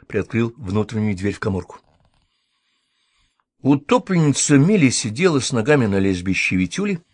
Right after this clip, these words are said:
и, заливаясь безвинным детским смехом, играла с толстолапым, рослым, но худым и головастым волчонком. Сам же герой стоял возле электроплитки, что-то жарил в большой сковороде,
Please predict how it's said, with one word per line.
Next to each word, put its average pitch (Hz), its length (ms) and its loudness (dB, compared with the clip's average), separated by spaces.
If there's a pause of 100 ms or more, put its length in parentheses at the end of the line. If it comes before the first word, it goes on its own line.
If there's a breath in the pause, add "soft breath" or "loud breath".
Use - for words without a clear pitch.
(340)
и, 117 120 -2
заливаясь 160 500 4
безвинным 196 760 -2
детским 202 440 -2
смехом, 120 420 -4 (720)
играла 123 640 6
с - 180 -4
толстолапым, 117 1120 2
рослым, 101 580 -2 (280 loud breath)
но 117 160 4
худым 117 460 2
и - 20 0
головастым 123 560 0
волчонком. 123 560 -6 (1200)
Сам - 340 -4
же 95 120 0
герой 98 300 2
стоял 98 320 2
возле 95 400 2
электроплитки, 98 800 -2 (200 loud breath)
что-то 101 360 0
жарил 113 400 4
в 110 40 -2
большой 117 360 2
сковороде, 139 540 2